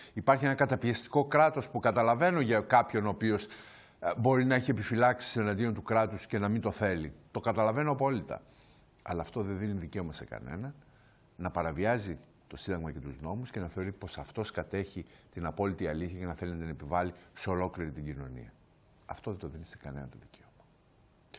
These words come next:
Και μάλιστα με βίαιο τρόπο, ο οποίος καταλήγει στις επεμβάσεις και τις εισβολές του Ρουβίκονα,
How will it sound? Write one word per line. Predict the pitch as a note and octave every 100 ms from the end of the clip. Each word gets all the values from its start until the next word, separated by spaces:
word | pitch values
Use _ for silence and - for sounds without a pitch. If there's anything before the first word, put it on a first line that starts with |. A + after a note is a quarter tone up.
| - - _
Και | -
μάλιστα | G#2 A#2+ C3+ - D#3+ - _ -
με | G2 F2
βίαιο | D#2+ G#2+ A2+ G#2+ G#2
τρόπο, | - F2 E2+ - - - -
ο | -
οποίος | - G2+ F2+
καταλήγει | - E2+ - C#2+ A#2+ D#3 D#3 - - -
στις | - - F#2 - - - _ _ _ _ _ _ - _ _ -
επεμβάσεις | - D2+ A2+ G2 A2+ B2 -
και | G#2+
τις | F2+ -
εισβολές | F2+ E2 F#2 G#2
του | - F2
Ρουβίκονα, | D2 C2 G#2+ - D3+ D3+